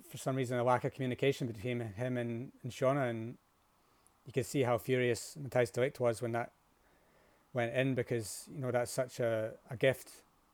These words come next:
them two getting in each other's way, the ball just bouncing up, and,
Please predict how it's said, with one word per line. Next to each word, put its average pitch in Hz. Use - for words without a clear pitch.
them 123
two 135
getting 120
in 120
each 123
other's 113
way, 123
the 117
ball 120
just 110
bouncing 117
up, 117
and, 113